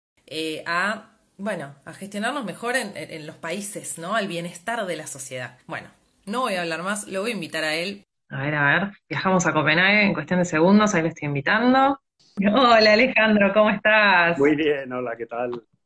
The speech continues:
Speaker 1: Qué placer, qué bueno. Bueno, me lle-, nos llevas un poquito a, a, a Copenhague, de Buenos Aires a Copenhague, esto es maravilloso.
Speaker 2: Sí, a la oscuridad del norte. <laughs>
Speaker 1: Qué bueno, bueno, bueno, pero,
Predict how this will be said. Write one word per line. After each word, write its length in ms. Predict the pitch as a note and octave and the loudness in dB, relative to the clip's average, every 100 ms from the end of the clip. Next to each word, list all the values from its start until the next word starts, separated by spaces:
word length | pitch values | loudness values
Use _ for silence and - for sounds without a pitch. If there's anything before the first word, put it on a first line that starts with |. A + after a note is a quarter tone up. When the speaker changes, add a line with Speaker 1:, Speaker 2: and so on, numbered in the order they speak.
| _ _ _ | _ _ _
Speaker 1:
Qué 160 | - G#3 | -2 2
placer, 680 | A3+ G#3+ A3 A3+ A#3 A3 G#3 | 4 2 4 4 6 4 4
qué 120 | A#3+ | 4
bueno. 300 | B3 C4+ A#3+ | 4 4 4
Bueno, 220 | C#4 C#4 | 4 4
me 100 | A#3+ | 2
lle-, 260 | A3 A#3 A3+ | 2 0 2
nos 160 | A#3+ | 2
llevas 300 | B3 B3+ D#4+ | 4 4 2
un 80 | D#4 | 2
poquito 400 | A3+ G#3 B3+ C#4 | 2 0 2 4
a, 280 | A#3 F#3+ F3 | 4 4 4
a, 580 | - F#3 F3+ F3 F3 F#3 | 2 2 4 4 4 2
a 40 | |
Copenhague, 480 | F#3 F#3+ C#4 D#4+ G#3+ | 2 2 2 4 4
de 120 | F#3 | 4
Buenos 280 | F#3+ G3+ G3+ | 2 2 2
Aires 240 | C#4+ C4+ A3+ | 0 0 0
a 60 | |
Copenhague, 440 | G3+ G3+ C4 C4+ G#3+ | 0 0 2 4 2
esto 140 | - | -2
es 120 | - | -6
maravilloso. 720 | G3+ F#3+ G3+ G#3 D#4 - D#3+ - _ | 0 2 2 2 -2 0 -2 -2 _
Speaker 2:
Sí, 180 | - D4 D4 D4 F4+ D4 C#4 | 0 2 2 0 2 0 2
a 60 | |
la 100 | B3+ | 0
oscuridad 500 | A#2+ - B2 C3 D3+ | -2 -8 -6 -4 -6
del 220 | C#3 C3+ | -8 -12
norte. 500 | B2 A#2 B2 B2 B2 - | -10 -8 -8 -10 -12 -10
<laughs> 640 | E3 - E3+ - - - - _ _ | -12 -10 -14 -16 -20 -20 -20 _ _
Speaker 1:
Qué 160 | B3 B3+ | 2 6
bueno, 920 | B3 B3 B3+ B3 A#3 G3+ F#3+ F#3+ F#3+ | 8 8 8 6 6 4 6 6 6
bueno, 360 | G#3+ A3+ G#3 G3+ | 6 4 4 6
bueno, 280 | A3 G3+ G3 | 6 4 2
pero, 320 | F#3+ F#3+ | 4 2